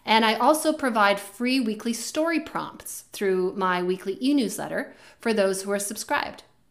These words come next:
As well, I provide added value for my V I P members in our free Power Your Platform Facebook group. But that does not compare to the one-on-one services I provide for my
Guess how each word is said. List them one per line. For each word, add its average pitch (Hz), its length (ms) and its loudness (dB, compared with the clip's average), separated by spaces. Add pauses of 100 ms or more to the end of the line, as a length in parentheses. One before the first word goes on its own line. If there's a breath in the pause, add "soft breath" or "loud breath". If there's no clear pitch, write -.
(460)
As 202 200 0
well, 190 220 2
I 262 80 2
provide 185 560 -2
added 208 360 2
value 190 380 -2
for 214 180 -8
my 190 200 0
V 190 260 0
I 208 180 2
P 240 240 -6
members 175 500 -4 (280 loud breath)
in 220 140 0
our 214 160 4
free 214 580 -4
Power 165 320 -4
Your 202 180 -4
Platform 220 520 -8
Facebook - 440 -4
group. - 320 -14 (920 loud breath)
But 190 240 -2
that 226 380 2
does 190 220 -2
not 190 380 0
compare 214 640 -2
to 190 100 -6
the 180 140 0
one-on-one 196 1000 0
services - 880 -8
I 190 300 2 (200)
provide 190 480 0
for 196 140 -4
my 190 160 -2